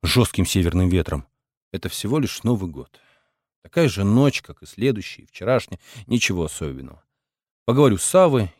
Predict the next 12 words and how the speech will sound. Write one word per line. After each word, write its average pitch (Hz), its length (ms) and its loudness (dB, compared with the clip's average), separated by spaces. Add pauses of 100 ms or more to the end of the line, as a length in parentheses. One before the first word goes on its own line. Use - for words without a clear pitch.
его 101 160 -4
мать 98 260 0
ему 90 160 -6
качественно - 400 -6
мозги 85 300 -8
волшебством - 480 -18
пропесочила. - 640 -18 (480)
Пора 127 180 6
изгонять 92 420 0
этот - 240 -10
волшебный 80 420 -6
бред. 73 340 -8